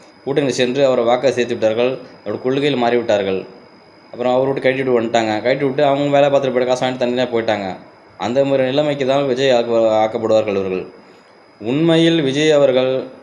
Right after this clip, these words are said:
கட்சி ஆரம்பித்து சரியான செயல்பட்டு நல்ல ஆட்சி அமைக்க வேண்டும், மக்கள் நல்லது செய்ய வேண்டும் எண்ணம் இருந்திருந்தால் தமிழ் தேசிய பக்கம் தான் அவர் நின்றுக்க வேண்டும்.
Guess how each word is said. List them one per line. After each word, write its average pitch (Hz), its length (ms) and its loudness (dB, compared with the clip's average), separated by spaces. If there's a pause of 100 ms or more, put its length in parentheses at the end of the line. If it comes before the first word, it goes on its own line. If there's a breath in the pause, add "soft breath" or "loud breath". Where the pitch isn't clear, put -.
(280)
கட்சி 110 300 -4
ஆரம்பித்து 127 480 0
சரியான 131 400 2
செயல்பட்டு 120 320 -2
நல்ல 127 300 0
ஆட்சி 117 240 0
அமைக்க 120 240 -2
வேண்டும், 120 220 -2
மக்கள் 120 200 -2
நல்லது 123 220 -2
செய்ய 123 160 0
வேண்டும் 113 200 -4
எண்ணம் 123 160 -2
இருந்திருந்தால் 107 720 0
தமிழ் 113 240 -4
தேசிய 127 240 -2
பக்கம் 117 240 -4
தான் 135 120 -2
அவர் 127 180 0
நின்றுக்க 113 260 -4
வேண்டும். 92 320 -4